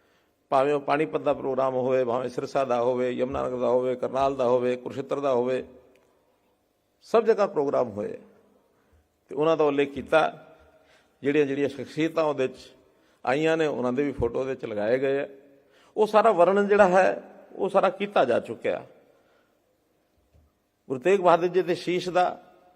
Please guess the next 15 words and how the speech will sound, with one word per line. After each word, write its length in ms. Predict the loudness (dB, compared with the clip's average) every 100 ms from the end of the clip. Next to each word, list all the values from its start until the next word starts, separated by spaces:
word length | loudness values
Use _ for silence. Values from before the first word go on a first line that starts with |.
| _ -2
ਉਹ 60 |
ਵੀ 120 | 2
ਵਰਣਨ 280 | 4 4 2
ਕੀਤਾ 280 | -4 0 0
ਗਿਆ 180 | 2 0
ਕਿ 140 | 0
ਬੜ 200 | 0 0
ਖਾਲਸਾ 420 | 2 0 0 -4
ਪਿੰਡ 200 | -4 -6
ਦੇ 140 | -4 -2
ਵਿੱਚ 220 | -2 -6
ਖੁਸ਼ਹਾਲ 480 | -6 0 2 0 -6 -16 -20 _ _ _ -8
ਨਾਮ 260 | -2 -2 0
ਦਾ 80 |
ਜਿਹੜਾ 320 | 0 0 -2